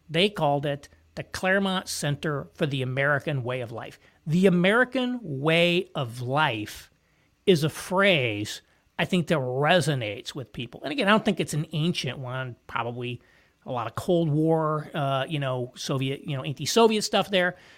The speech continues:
But nevertheless, this is a phrase I think people relate to, the American way of life. This idea that we are a distinctive people who live a distinctive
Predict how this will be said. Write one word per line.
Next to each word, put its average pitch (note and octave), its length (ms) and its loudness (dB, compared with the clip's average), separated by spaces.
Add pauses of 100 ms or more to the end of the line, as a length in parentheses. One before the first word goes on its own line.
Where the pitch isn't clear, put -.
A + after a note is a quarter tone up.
(100)
But C4 100 6
nevertheless, G#3+ 360 8
this C#4+ 140 0
is G3 120 -2
a E3 40 -2
phrase E3 380 0
I C#3+ 80 -2
think D3+ 160 -4
people C#3 240 -8
relate D#3 320 -4
to, A#2+ 100 -8
the C3+ 80 -6
American F3 500 2
way C#3 160 -2
of B2+ 100 -8
life. - 200 -12
This A3 180 2
idea G#3 380 2 (320)
that F3 180 4
we G#3 240 0
are F#3 100 6
a F3+ 40 4
distinctive D#3+ 640 -2
people C3 540 -6 (300)
who G#3 180 4
live F#3+ 480 6
a E3+ 60 0
distinctive D3 640 -2